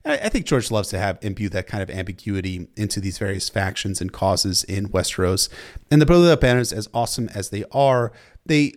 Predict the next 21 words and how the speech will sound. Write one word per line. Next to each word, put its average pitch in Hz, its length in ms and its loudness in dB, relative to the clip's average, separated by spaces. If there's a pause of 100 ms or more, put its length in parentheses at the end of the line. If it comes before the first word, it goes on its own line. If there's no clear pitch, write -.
also 147 380 2
are 123 160 2
not 110 380 -2
a - 140 -10
hundred 113 180 -2
percent 104 340 -4
morally 98 640 -4
upright 110 420 -2
and 95 160 -8
blameless 92 460 -6
in 95 80 -10
some 92 220 -8
of 85 60 -12
the 92 180 -10 (240)
atrocities 101 580 -6
that 92 100 -8
are 87 80 -6
occurring 92 300 -10
in 87 120 -12
the 95 60 -12
Riverlands. - 640 -14